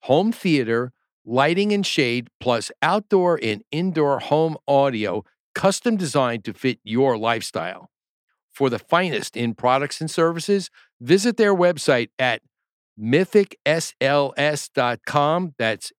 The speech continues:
M Y T H I C S L S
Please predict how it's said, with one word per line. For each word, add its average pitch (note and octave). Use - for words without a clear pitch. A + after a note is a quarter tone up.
M C#3+
Y C3+
T D3+
H A#2+
I B2
C C3+
S C#3
L B2
S D3